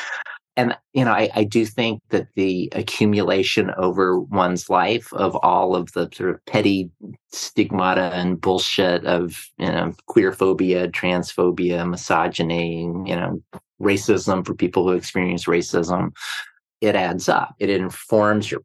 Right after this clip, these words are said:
posture. It informs your basic emotional stance and orientation towards the world.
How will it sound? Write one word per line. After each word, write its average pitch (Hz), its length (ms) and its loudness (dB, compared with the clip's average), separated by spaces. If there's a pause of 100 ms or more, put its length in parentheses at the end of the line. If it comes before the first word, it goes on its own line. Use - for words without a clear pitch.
(100)
posture. 107 720 2
It 87 180 -2
informs 95 800 0
your 85 240 2
basic 98 480 -2
emotional 92 960 0
stance 98 640 -2
and 92 80 0
orientation 90 800 -2
towards 98 500 -4
the 110 100 0
world. 98 480 -2